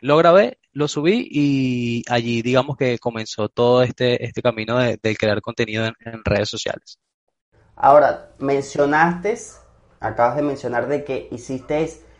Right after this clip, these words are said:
Speaker 2: como extra en algunas novelas y series juveniles, ¿como cuáles?
Speaker 1: Sí.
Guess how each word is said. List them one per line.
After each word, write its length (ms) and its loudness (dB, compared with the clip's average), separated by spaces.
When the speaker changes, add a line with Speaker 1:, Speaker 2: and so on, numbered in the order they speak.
Speaker 2:
como 380 -4
extra 600 0
en 140 -4
algunas 360 -8
novelas 680 -2
y 80 -8
series 280 -6
juveniles, 680 -6
¿como 360 -2
cuáles? 340 6
Speaker 1:
Sí. 220 0